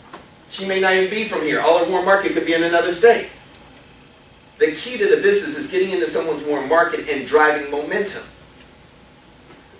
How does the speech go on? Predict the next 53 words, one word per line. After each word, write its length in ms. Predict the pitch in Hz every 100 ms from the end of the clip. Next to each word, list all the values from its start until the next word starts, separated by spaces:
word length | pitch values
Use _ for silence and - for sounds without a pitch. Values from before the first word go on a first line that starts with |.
| - -
I 120 | 214
don't 120 | 226
know 120 | 202
anybody 420 | 208 214 190 190
in 80 | 180
the 80 | 170
city 300 | 170 240 240
yet 300 | 147 139 139
that's 160 | 151 151
actually 320 | 160 160 151
doing 220 | 180 196
it 40 | 165
except 260 | 151 160
for 120 | 156
Daniel, 300 | 156 170 185
who 120 | 165 151
does 200 | 139 143
it 80 |
inconsistently 720 | 156 156 156 143 202 202 151 151
because 340 | 151 - 151
some 140 | - 151
of 80 |
the 60 | 143
team 220 | - 165
is 80 | -
not 160 | 147 -
coachable. 380 | 165 190 208
So 160 | - 143
now 240 | 143 180
we 100 | 180
have 160 | 165 143
to 60 | 147
get 140 | 143
this 180 | 139 139
right 200 | 175 156
going 160 | 147 147
into 200 | 143 127
two 140 | 151
thousand 320 | 147 139 139
and 120 | 143
twelve. 380 | - 196 - - - - - - - - -
You 120 | 233
need 180 | 233 202
to 120 | 190
get 260 | 160 160 -
directly 500 | 135 - 180 190 190
into 180 | 180 151
someone's 320 | 151 147 131
warm 260 | 143 127
market 380 | 151 160 160 -
immediately. 640 | 135 131 170 - 165 - - -
They're 200 | - -
excited. 640 | - - 180 - 226 -